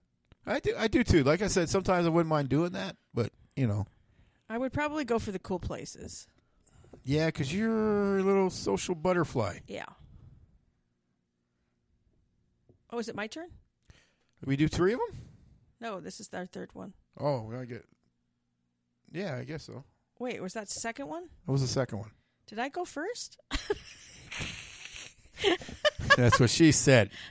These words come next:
Speaker 2: <laughs>
Speaker 1: What?
Speaker 2: Uh, okay. Would you rather do the dishes or do the laundry? <laughs>
Speaker 1: Laundry, I guess.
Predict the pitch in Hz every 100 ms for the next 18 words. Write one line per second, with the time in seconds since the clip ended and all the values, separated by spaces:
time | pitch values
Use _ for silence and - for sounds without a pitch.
0 | - - 359 - 339 - 339 - 294 -
1 | 277 - _ _ _ _ _ _ _ 311
2 | - - - - 165 240 262 170 - _
3 | - 247 247 226 - 247 262 202 226 -
4 | 214 240 240 262 262 254 - 220 240 285
5 | 330 254 262 208 202 240 349 330 277 196
6 | 247 214 175 185 220 233 175 156 165 -
7 | - _ _ _ - - - - - _
8 | - _ - - _ _ _ _ _ _
9 | - - - - - - - - - -
10 | - - - - - - - - - -
11 | _ _ _ - 117 117 196 120 101 101
12 | 147 156 -